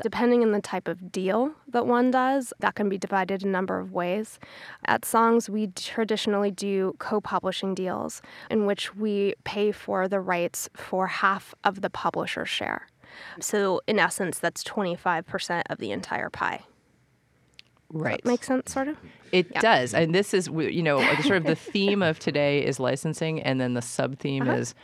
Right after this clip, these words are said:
Speaker 2: how does anyone understand this? This is crazy.
Speaker 1: I think I worked in the music business for five or six years before I even understood what publishing was.
Speaker 2: <laughs> See, we were
Speaker 1: Um,
Speaker 2: talking about that.
Speaker 1: <laughs> s-,
Speaker 2: Nobody knows.
Speaker 1: seriously. No, nobody,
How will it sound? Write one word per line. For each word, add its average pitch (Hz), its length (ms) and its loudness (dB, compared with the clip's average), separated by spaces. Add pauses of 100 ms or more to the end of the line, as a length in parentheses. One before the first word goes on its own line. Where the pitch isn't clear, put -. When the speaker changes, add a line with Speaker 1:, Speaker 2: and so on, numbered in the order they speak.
(300)
Speaker 2:
how 127 260 2
does 131 140 2
anyone 127 360 0
understand 120 520 0
this? 139 340 -2
This - 180 -4
is 127 120 -4
crazy. 147 640 -2 (420)
Speaker 1:
I 226 200 0
think 277 200 -2
I 277 80 2
worked 214 260 -2
in 208 80 0
the 208 60 0
music 196 320 -2
business 190 360 -4
for 196 120 -6
five 180 260 -4
or 190 60 -6
six - 280 -10
years 185 240 -6
before 196 320 -6
I 190 80 -2
even 190 200 -4
understood 175 380 -8
what 180 160 -6
publishing 175 420 -6
was. - 280 -6
Speaker 2:
<laughs> 208 560 0
See, 208 200 2
we 208 60 10
were 202 140 10
Speaker 1:
Um, 190 60 6
Speaker 2:
talking 175 280 6
about 147 240 4
that. 135 260 2 (120)
Speaker 1:
<laughs> 117 100 -8
s-, - 60 -2
Speaker 2:
Nobody 185 280 2
knows. 262 80 0
Speaker 1:
seriously. 294 520 4 (440)
No, 240 320 6
nobody, 240 460 6